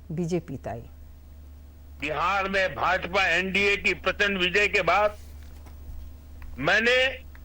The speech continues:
Speaker 2: एक बात कही थी। मैंने कहा था, "गंगा जी बिहार से बहते हुए ही बंगाल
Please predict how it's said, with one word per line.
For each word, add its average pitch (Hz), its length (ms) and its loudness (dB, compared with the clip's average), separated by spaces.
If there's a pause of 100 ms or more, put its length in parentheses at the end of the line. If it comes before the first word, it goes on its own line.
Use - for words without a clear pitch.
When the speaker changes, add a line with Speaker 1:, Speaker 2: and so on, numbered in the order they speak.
(580)
Speaker 2:
एक 220 200 2
बात 240 360 4
कही 240 240 4
थी। - 400 -8 (960)
मैंने 202 280 2
कहा 220 300 4
था, 262 320 4 (1700)
"गंगा 220 520 4
जी 285 540 2 (920)
बिहार 185 720 4
से 214 240 4
बहते 190 500 4
हुए 196 400 4
ही 214 420 4 (1120)
बंगाल 180 540 4